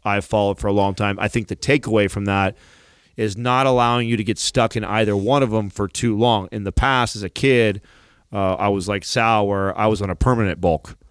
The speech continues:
You know, I was just always trying to eat more, eat more, eat more, and I'd put on a ton of body fat, and then if I were to eat, lean out at all,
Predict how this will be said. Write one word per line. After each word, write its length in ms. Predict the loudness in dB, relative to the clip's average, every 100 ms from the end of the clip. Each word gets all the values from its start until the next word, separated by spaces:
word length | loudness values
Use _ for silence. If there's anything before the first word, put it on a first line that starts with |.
| _ -20 -14
You 60 | -6
know, 60 | -4
I 40 |
was 80 | -4
just 140 | -6 -6
always 600 | 0 4 4 4 2 0
trying 200 | 0 2
to 60 |
eat 140 | 0 2
more, 360 | 2 2 0
eat 220 | 0 0
more, 300 | 0 0 0
eat 260 | 2 2 2
more, 400 | 2 2 2 0 -6 -20 -8
and 100 | -4
I'd 120 | 0
put 160 | 0 0
on 100 | -2
a 40 |
ton 240 | 0 0 2
of 80 | 2
body 280 | 2 2
fat, 320 | 0 0 0 0
and 80 |
then 80 | 0
if 120 | 0
I 80 | 2
were 120 | 2 0
to 60 |
eat, 220 | 0 -2
lean 220 | -2 -2 0
out 200 | -2 0
at 120 | 2
all, 420 | 2 4 2 -2